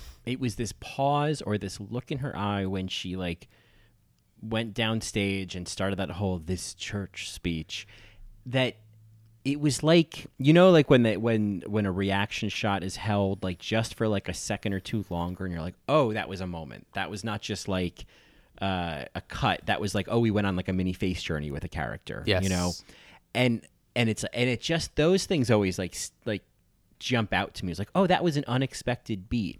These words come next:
Speaker 1: You know,
Speaker 2: Yes.
Speaker 1: to bring it back to the very beginning of the episode, it's like when Alexis Mateo says, "It's crazy, right?" And, like, looks at her fingers.
Speaker 2: Yeah.
Speaker 1: It's just an unexpected beat. I, I don't plan for it. And it's,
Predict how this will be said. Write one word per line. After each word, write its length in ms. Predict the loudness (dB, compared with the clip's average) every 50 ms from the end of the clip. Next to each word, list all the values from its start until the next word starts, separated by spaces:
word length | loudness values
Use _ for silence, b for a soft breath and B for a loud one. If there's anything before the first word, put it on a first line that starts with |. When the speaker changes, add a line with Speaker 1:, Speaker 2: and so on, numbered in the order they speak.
| -12 -4 0
Speaker 1:
You 140 | 2 4
know, 60 | 4 4
Speaker 2:
Yes. 400 | 2 0 -2 -6 -6 -4 -4 -6 -6 -8 -8 2
Speaker 1:
to 140 | 2 4
bring 180 | 6 6 4 4
it 80 | 6 6
back 160 | 4 4 6
to 80 | 4
the 60 | 4 6
very 160 | 6 6 6
beginning 320 | 6 4 4 4 4 4
of 40 | 4
the 100 | 2 2
episode, 340 | 2 0 2 4 6 6 6
it's 120 | 6 6
like 160 | 4 4 4
when 200 | 6 6 6 6
Alexis 420 | 6 6 4 2 2 2 -2 0 2
Mateo 400 | 2 2 6 6 8 8 8 8
says, 220 | 6 4 2 2
"It's 120 | 0 0 -2
crazy, 400 | -4 -2 0 2 4 4 4 4
right?" 320 | 4 4 4 2 2 0
And, 80 | 0 0
like, 140 | -2 0
looks 240 | 0 -2 -4 -2 -2
at 60 | -2
her 100 | -2 -2
fingers. 640 | 0 0 -2 -2 0 0 0 0 0 0 -2 -4 -4
Speaker 2:
Yeah. 300 | -2 2 4 4 4 2 4 4
Speaker 1:
It's 160 | 4 4 4
just 200 | 0 0 2 2
an 100 | 0 -2 0 0
unexpected 920 | 0 2 4 4 2 0 -2 0 2 2 2 2 0 -4 -4 -4 -4 -2
beat. 320 | 0 2 2 2 2 0 0 0
I, 200 | 0 0 0 0 -4 -6
I 300 | -2 0 0 0 0 -2 -6 -12 _ _ _ _ _ b b b b b b b _
don't 260 | 2 4 4 2 0
plan 400 | -4 -2 0 0 2 4 2 2
for 260 | 2 2 2 4 4
it. 120 | 4 2 2
And 100 | 2 2 2
it's, 360 | 0 -2 -10 -14 -12 -12 -14